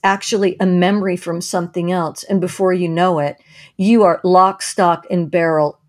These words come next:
in that emotion. But those emotions are the things that then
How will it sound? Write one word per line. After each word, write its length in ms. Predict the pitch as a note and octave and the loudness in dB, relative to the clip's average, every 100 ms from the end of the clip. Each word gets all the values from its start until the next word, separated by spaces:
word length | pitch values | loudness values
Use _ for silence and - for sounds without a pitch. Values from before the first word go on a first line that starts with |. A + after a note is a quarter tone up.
| - | -4
in 560 | G#3 G3 F#3+ F#3+ G3 - | 0 2 2 0 -2 -6
that 480 | - D#3 E3+ D#3+ D#3 - | -6 0 2 2 -2 -6
emotion. 840 | F#3 F3 E3 D#3+ - D3+ - - - - - | -2 2 2 0 -4 -6 -8 -12 -20 -20 -8
But 140 | G#3 | -2
those 340 | B3+ B3+ B3+ A#3+ | 4 4 2 0
emotions 840 | A3 G#3 A#3 C#4 - D4+ D4 C#4 | 0 2 2 0 -2 -4 -4 -4
are 240 | - A3 G3+ | -2 -2 0
the 100 | G#3 | -4
things 600 | - G3 F#3 F3+ F#3 - - - | -2 -2 0 -2 -6 -10 -16 -8
that 280 | F3+ G3 D3 | -4 -4 0
then 520 | G3 G3 G3+ G#3+ G#3+ | 0 2 0 -2 -4